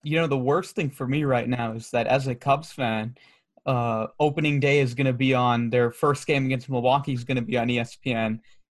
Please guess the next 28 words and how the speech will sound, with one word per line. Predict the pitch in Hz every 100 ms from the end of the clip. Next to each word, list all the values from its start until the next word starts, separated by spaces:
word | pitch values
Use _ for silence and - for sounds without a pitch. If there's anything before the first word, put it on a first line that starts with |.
| -
Then | 123
after | 135 160 151
that, | 147
I | 139 147
have | 190
Xfinity, | 135 - - 180 151 120 113
so | - 123 120 113 120
no | 135 151
marquee | 170 156 147 - 175
on | 156
Xfinity | 127 127 - 165 151 117 110
yet. | 117 113 -
So, | 135 117 110 - - - - _ -
uh, | 131 123 123 120 131 - _ _ _
<laughs> | - - - _ - - -
I | 139
guess | 165 170
I'm | 185 170
just | 175
listening | 190 202 202 175
to | 185
the | 151
radio | 131 170 214 139 123
now. | 123 120 123
I | 131
don't | 151
know. | 151 170 135 123 120 120 -
<laughs> | 139